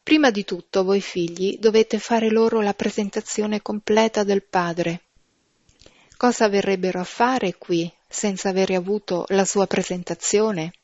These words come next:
Possono incontrare Shiv Baba solo quando prima avranno fede completa. Cosa potrebbero fare incontrandolo senza averlo riconosciuto?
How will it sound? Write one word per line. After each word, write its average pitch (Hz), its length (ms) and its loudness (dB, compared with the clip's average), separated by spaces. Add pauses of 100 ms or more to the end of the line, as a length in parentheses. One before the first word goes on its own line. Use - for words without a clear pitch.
(1300)
Possono 262 380 2
incontrare 240 680 0
Shiv 220 280 -4
Baba 226 500 2
solo 202 360 -4
quando 214 600 0
prima 208 520 -4
avranno 214 480 -2
fede 208 360 -4
completa. 175 760 -8 (1500)
Cosa 277 300 4
potrebbero 240 540 4
fare 214 380 0
incontrandolo 180 1040 -4
senza 208 380 -6
averlo 196 360 0
riconosciuto? 190 1000 -4